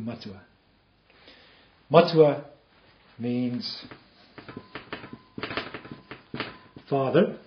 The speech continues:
Whāia means mother or your mum. Or obviously, matua could also mean your dad.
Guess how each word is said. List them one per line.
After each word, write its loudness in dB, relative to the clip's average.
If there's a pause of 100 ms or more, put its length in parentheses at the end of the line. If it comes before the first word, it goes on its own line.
(2750)
Whāia 6 (2500)
means 0 (640)
mother 0 (1200)
or 12
your 8
mum. 2 (1800)
Or 0
obviously, 0 (280)
matua -6
could -8
also -8
mean -8
your -8
dad. 6